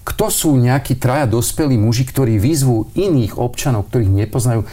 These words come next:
na život v celibáte? Veď to je drzosť. To je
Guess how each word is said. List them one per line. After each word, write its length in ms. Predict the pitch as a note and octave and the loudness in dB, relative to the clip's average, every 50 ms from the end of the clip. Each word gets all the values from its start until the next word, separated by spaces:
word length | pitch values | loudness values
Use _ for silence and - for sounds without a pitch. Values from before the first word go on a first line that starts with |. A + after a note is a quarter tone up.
| - - - | -10 -6 -2
na 160 | A2 A#2+ A2 | 0 0 0
život 320 | G2 - A#2 D3 D#3 - - - | 0 0 0 0 0 -2 -4 -6
v 60 | - | -6
celibáte? 640 | - - B2+ D#3+ D#3 A2 G2+ F2 - - G#2+ F#2+ - - - - - - | -4 -2 0 0 0 0 -2 -2 -4 -4 -4 -4 -4 -6 -10 -18 -12 -6
Veď 120 | - E3+ - | -6 -4 -2
to 60 | - G3 | 0 0
je 80 | D#3 | 0
drzosť. 420 | G#2 G#2+ A2+ G2+ G2 D#2+ - - - - - - - | 2 0 0 0 0 -2 -2 -4 -8 -12 -16 -14 -8
To 60 | - G#3+ | -6 -6
je 80 | - | -6